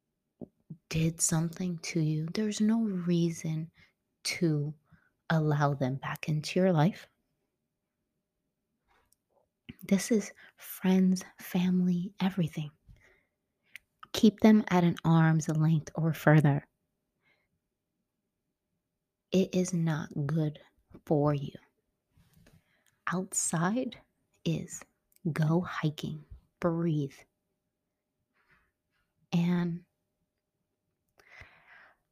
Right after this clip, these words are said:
good company is great, but I hate to have bad company. So if you need to do something,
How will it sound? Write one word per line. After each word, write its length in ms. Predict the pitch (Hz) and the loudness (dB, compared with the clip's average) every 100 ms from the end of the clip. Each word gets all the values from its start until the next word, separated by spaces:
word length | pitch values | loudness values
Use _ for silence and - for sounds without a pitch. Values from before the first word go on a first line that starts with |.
| _ _ _ _ _ _ _ _ _ _ _ _ _ _ _ _ - | _ _ _ _ _ _ _ _ _ _ _ _ _ _ _ _ -4
good 300 | 175 202 208 | 2 2 2
company 760 | - 185 185 185 175 170 175 185 | -2 -4 -2 -2 0 -2 -6 -6
is 180 | - 151 | -4 -4
great, 640 | 165 156 160 156 - - - _ _ _ _ _ _ _ _ _ _ _ - | -4 -4 0 0 -2 -10 -20 _ _ _ _ _ _ _ _ _ _ _ -6
but 140 | 160 | -4
I 80 | 151 | -2
hate 600 | 143 - - - 175 - | -4 -8 -10 0 0 0
to 80 | - | -6
have 340 | - 147 143 | -2 -2 -2
bad 260 | 143 143 147 | -2 -2 -2
company. 580 | - 139 - 143 143 147 | -4 -6 -2 -2 -4 -6
So 160 | - | -6
if 160 | 143 - | -6 0
you 180 | 165 226 | 2 4
need 560 | 226 220 214 208 208 - - - - _ | 4 4 4 0 -2 -8 -20 -20 -20 _
to 120 | - | -6
do 260 | 156 - 160 | -4 -2 -4
something, 600 | - 170 165 - 165 160 | -4 -6 -8 -10 -10 -10